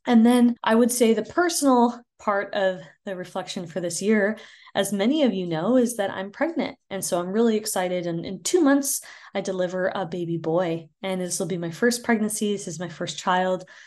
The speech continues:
My husband and I are very excited. And I'm really grateful that, uh, the team is able to help me out so that we have a lot of systems in place here in the business. And because I delegate so much of the workload and we have so many of our systems and processes dialed in,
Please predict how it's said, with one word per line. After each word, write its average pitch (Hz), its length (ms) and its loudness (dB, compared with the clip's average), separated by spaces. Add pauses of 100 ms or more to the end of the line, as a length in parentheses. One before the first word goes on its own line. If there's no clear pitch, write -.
(180)
My 185 80 -2
husband 180 360 -2
and 170 80 -4
I 165 120 -4
are 165 120 -4
very 214 400 2
excited. 165 580 -2
And 175 180 -10
I'm 165 200 -6
really 214 300 4
grateful 165 760 -4
that, 156 300 -2
uh, 156 260 -4
the 170 140 0
team 294 320 2
is 233 100 2
able 175 200 -4
to 185 80 -6
help 170 260 -2
me 165 120 -4
out 160 360 -2
so - 120 -8
that 190 120 0
we 185 80 -6
have 190 160 -2
a - 20 -2
lot 185 140 -2
of 175 60 -8
systems 202 440 -4
in 175 80 -6
place 285 320 -2
here 226 120 2
in 196 100 -4
the 175 40 -4
business. 170 500 -6
And 190 100 -6
because 214 280 -2
I 214 100 4
delegate 180 560 -2
so 214 220 0
much 226 200 2
of 214 60 -2
the 185 100 -2
workload 165 720 -2
and 185 140 -10
we 170 100 -6
have 165 240 -10
so 277 400 2
many 226 280 6
of 190 40 -2
our 185 80 -4
systems 175 400 -8
and 180 100 -6
processes 180 720 -4 (460)
dialed 180 400 2
in, 214 380 4